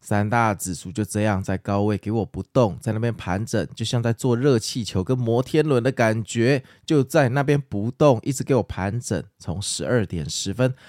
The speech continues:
盘整到两点，盘整到我亲爱的赖群的子民，大家都去睡着了哈，睡得梦正香甜啊，明天还要上班，结果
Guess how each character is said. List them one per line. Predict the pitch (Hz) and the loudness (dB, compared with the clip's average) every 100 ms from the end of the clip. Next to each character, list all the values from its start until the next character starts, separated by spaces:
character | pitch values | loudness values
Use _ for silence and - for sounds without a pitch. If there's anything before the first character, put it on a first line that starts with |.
| - - | -20 -4
盘 | 110 110 | 0 2
整 | - 104 | 0 0
到 | 120 110 | 2 2
两 | 101 98 113 131 | 2 0 0 2
点， | 139 - _ - - - | 2 0 _ -20 -20 -10
盘 | - 110 | -2 -2
整 | 127 117 110 | 0 -2 2
到 | 135 110 - _ - | 2 2 -2 _ -10
我 | 98 95 | -4 -4
亲 | - - 135 | -4 -4 -2
爱 | 131 131 | 0 0
的 | 110 110 | 2 2
赖 | 135 120 | 4 2
群 | 90 95 | 0 -2
的 | 95 | -4
子 | - 98 | -4 -6
民， | 85 87 | -4 -4
大 | 139 127 101 | 0 2 0
家 | 98 110 110 | 0 -2 0
都 | 113 | -2
去 | 117 | -2
睡 | 107 139 117 101 | -2 -2 0 -2
着 | - 85 87 101 | -4 -4 -2 -2
了 | 113 - _ | -2 -6 _
哈， | - 101 87 - _ | -6 -4 -4 -14 _
睡 | - - 131 113 | -18 -2 0 2
得 | 107 95 | 2 0
梦 | 120 123 107 | 0 0 0
正 | 131 110 98 | 0 0 -2
香 | - 120 123 | 0 0 0
甜 | 123 95 82 | -4 -4 -2
啊， | 87 | -4
明 | 90 95 | -4 -4
天 | 113 113 | -2 0
还 | 101 | 0
要 | 104 | 0
上 | 107 117 92 | -2 -2 -2
班， | 98 104 | -4 -4
结 | 101 - 95 95 117 | -6 -6 -2 0 -2
果 | 127 117 104 95 80 | 0 2 2 2 -2